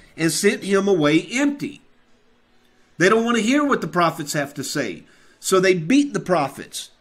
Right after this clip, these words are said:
Again, he sent another servant or prophet, and they beat him also, and entreated him shamefully and sent him away empty. And again he sent a third, and they wounded him also and cast him out.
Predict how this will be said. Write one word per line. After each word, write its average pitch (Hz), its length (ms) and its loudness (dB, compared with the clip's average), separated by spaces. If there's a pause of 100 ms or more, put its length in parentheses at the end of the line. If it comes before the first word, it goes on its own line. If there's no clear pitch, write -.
(240)
Again, 170 380 4
he 254 80 6
sent 202 240 2
another 269 300 6
servant 135 520 0 (120)
or 180 140 4
prophet, 233 560 0 (420)
and 180 160 0
they 185 100 8
beat 220 300 0
him 254 280 4
also, 262 600 0 (320)
and 190 160 2
entreated 247 480 2
him 190 180 2
shamefully 202 640 2
and 175 80 4
sent 220 220 -4
him 320 240 2
away 165 360 4
empty. 104 380 -8 (680)
And 170 140 2
again 262 380 4
he 170 80 2
sent 202 200 2
a 214 60 2
third, 269 400 8
and 160 80 0
they 156 100 2
wounded 220 400 2
him 254 240 4
also 269 360 2
and 262 160 0
cast 262 340 0
him 302 240 2
out. 117 300 -2